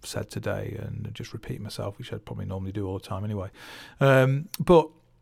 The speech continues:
basically, when I was fifteen and I was at music school, I was in, um,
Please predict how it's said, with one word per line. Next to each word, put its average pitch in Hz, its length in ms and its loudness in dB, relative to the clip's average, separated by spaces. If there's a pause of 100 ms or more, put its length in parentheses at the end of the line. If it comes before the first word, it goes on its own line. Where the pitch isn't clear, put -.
(800)
basically, 196 580 2
when 190 240 4
I 240 120 4
was 185 680 6
fifteen 120 840 2 (800)
and 123 120 2
I 120 60 4
was 117 120 0
at 117 80 -6
music 117 340 -2
school, - 460 -8 (1080)
I 117 80 4
was 120 140 2
in, 147 140 4
um, 123 500 2